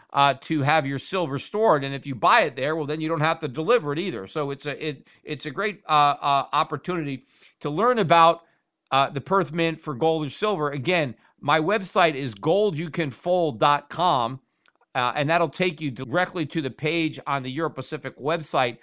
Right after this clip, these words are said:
that deals with the Perth Mint program, or you can call us up, ask for, uh, Danielle, uh, Parsons. Uh, she runs the Perth Mint program at Euro Pacific Capital, and she can help you set up an account and, and buy, buy gold and silver.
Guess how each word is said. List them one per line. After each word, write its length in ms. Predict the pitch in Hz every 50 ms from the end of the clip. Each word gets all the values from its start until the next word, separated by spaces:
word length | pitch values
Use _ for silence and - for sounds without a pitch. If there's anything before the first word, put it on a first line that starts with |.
| _ _ _ _ _ -
that 260 | 151 139 135 110 110
deals 520 | 104 147 180 185 175 170 170 156 - - -
with 240 | 160 156 147 135
the 80 | 117 127
Perth 300 | - - 170 170 165 160
Mint 220 | 151 147 135 -
program, 580 | - - 208 240 214 165 170 151 147 143 139 135 - _ _ -
or 140 | - 175
you 140 | 180 170 160
can 100 | 160 160
call 280 | 143 - 175 185 180 175
us 180 | 165 143 -
up, 240 | 175 165 156 - - -
ask 300 | 156 165 180 190 170 -
for, 280 | - 190 175 160 139 - _ _ - - -
uh, 120 | - 160 139
Danielle, 680 | 123 113 160 160 156 156 160 160 160 160 147 - - _ _ -
uh, 120 | 127 127
Parsons. 640 | - - - 175 175 156 - 175 165 151 135 - - _ _ _ -
Uh, 180 | - 147 139 139
she 240 | 135 - - 190 175
runs 400 | 147 160 165 165 160 156 139 123
the 80 | 147
Perth 320 | - - - 160 160 - -
Mint 180 | 151 147 131
program 460 | - - 160 156 143 135 151 143 135
at 180 | 131 139 143 143
Euro 180 | 147 147 143 135
Pacific 440 | - 135 - - 147 - 127 110
Capital, 400 | - 147 135 135 131 135 135 131
and 160 | - - 123 110
she 180 | - - 160
can 160 | 151 - 139
help 260 | 123 123 135 135 135 -
you 200 | 131 131 127 120 _ _ _ _
set 260 | - - - - 170 156
up 120 | 151 -
an 80 | 151 135
account 500 | 131 113 - 143 135 131 127 131 135 -
and, 260 | - 127 120 120 113 -
and 160 | 139 123 110
buy, 400 | 101 131 131 131 135 131 123 - - _ -
buy 180 | - 131 139
gold 280 | 127 110 123 131 127 117
and 120 | 113 110
silver. 360 | - - 147 131 113 107 95